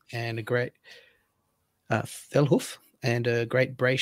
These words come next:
another great Bray Shaman. It's got more Dragon Ogres as well, Sacrificial Ungors.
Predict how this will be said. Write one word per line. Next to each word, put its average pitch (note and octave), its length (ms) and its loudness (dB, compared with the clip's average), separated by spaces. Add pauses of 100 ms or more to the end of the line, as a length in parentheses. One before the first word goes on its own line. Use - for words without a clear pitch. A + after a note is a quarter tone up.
another C#3+ 180 4
great C3 360 4
Bray C3+ 160 4
Shaman. C3 560 0
It's - 100 -8
got - 140 -4
more C3+ 180 2
Dragon B2+ 320 2
Ogres B2+ 380 0
as A#2 160 -2
well, C3 420 0
Sacrificial C3+ 520 2
Ungors. C3 720 6